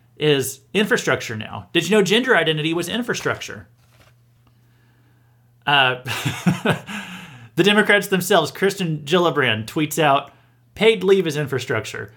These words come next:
Child care is infrastructure. Caregiving is infrastructure." 'Cause you know what, guys? Everything is infrastructure. They say climate change is infrastructure. When the Democrats try to tell us that tree equity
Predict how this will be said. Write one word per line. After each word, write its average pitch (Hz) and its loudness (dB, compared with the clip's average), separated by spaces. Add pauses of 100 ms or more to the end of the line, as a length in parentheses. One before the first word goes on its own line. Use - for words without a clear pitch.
(140)
Child 214 2
care 156 0
is 135 -2
infrastructure. 117 -8 (120)
Caregiving 190 2
is 135 -6
infrastructure." - -8 (680)
'Cause 151 -2
you 180 0
know 196 4
what, 214 2
guys? 220 2
Everything 214 0
is 214 0
infrastructure. 208 -2
They 127 -6
say 135 -4
climate 233 0
change 165 -6
is 131 -8
infrastructure. 156 -6 (1120)
When 233 6
the 226 6
Democrats 214 2
try 190 2
to 190 4
tell 190 0
us 190 0
that - 0
tree 247 -2
equity 151 -2